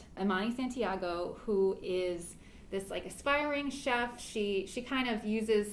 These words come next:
cooking as her creative outlet. She's also a teen mother, so she's, uh, kind of balancing, trying to find a way to juggle all of her responsibilities, which there are a lot of those. So it's kind of just all about how she's managing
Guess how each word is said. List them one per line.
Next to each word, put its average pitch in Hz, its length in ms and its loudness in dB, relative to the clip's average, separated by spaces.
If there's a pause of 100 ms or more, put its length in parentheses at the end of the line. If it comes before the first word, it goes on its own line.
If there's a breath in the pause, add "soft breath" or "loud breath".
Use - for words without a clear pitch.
(140)
cooking 330 360 0
as 208 160 -4
her 190 80 -2
creative 190 340 0
outlet. 226 420 0 (460 loud breath)
She's 220 200 -2
also 220 280 2
a 214 60 4
teen 208 320 0
mother, 214 480 0
so 226 100 2
she's, 208 440 -4 (140)
uh, 175 220 -4 (100)
kind 196 140 0
of 180 80 -4
balancing, 196 680 0
trying 196 220 -2
to 190 60 -2
find 185 180 -4
a 185 60 -4
way 180 100 0
to 180 100 -2
juggle 180 300 0
all 185 260 0
of 185 100 -6
her 196 100 -2
responsibilities, 185 840 -4 (520 loud breath)
which 190 500 -2 (200)
there 175 140 -2
are 165 120 -4
a - 60 -2
lot - 300 -4 (200)
of 214 160 0
those. 220 320 4 (380 loud breath)
So 302 100 6
it's 302 140 4
kind 453 260 0
of 381 80 0
just 359 380 4 (540 loud breath)
all 277 280 8
about 247 540 4
how - 180 -2
she's 226 220 0
managing 208 880 2